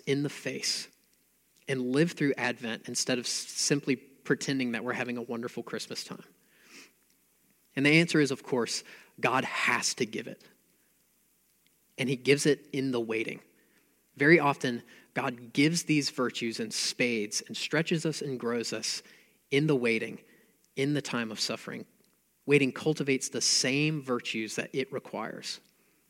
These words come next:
So I would just say, don't waste this season,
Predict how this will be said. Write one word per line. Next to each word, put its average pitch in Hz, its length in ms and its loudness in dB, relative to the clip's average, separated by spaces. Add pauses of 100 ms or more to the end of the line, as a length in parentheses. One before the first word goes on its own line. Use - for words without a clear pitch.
(260)
So 139 440 2
I 147 40 -2
would 143 100 4
just 139 160 2
say, 120 280 0 (380)
don't 160 240 4
waste 135 340 4
this 120 160 -2
season, - 440 -2